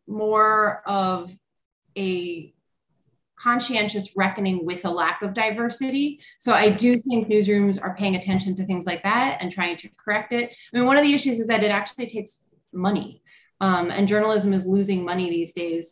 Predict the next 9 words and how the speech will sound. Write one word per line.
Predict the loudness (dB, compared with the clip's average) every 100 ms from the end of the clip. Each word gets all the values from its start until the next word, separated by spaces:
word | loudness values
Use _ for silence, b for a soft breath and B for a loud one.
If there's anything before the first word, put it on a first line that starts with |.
| b b b 0
But | 2
if | 2
you | 0
wanna, | 2 4 4 2 0 0 -2 -6 -8
you | -6
know, | -4 -4
increase | -4 0 0 -2 -6 -4
your | -2 0 0 -2
staff | -6 -8 -2 0 0